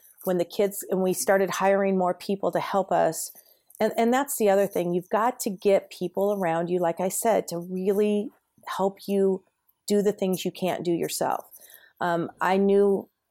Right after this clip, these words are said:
that if I wanted to be a mom and if I wanted to be a good wife,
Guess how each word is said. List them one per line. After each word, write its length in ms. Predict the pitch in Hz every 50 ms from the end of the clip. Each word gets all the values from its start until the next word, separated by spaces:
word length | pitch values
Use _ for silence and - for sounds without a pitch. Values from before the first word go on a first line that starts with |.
| _ _ -
that 100 | 190 180
if 120 | 175 -
I 80 | 170 180
wanted 260 | 180 175 175 180 175
to 80 | 175 170
be 180 | 175 180 170
a 60 | 170
mom 560 | 170 170 160 165 165 165 165 165 170 170 170 - -
and 160 | - 170 165
if 120 | 151 -
I 100 | 170 165
wanted 300 | 165 165 165 165 170 170 160
to 60 | 170
be 140 | 160 170 165
a 60 | 160
good 180 | 160 170 165 160
wife, 460 | 156 160 151 151 160 160 156 -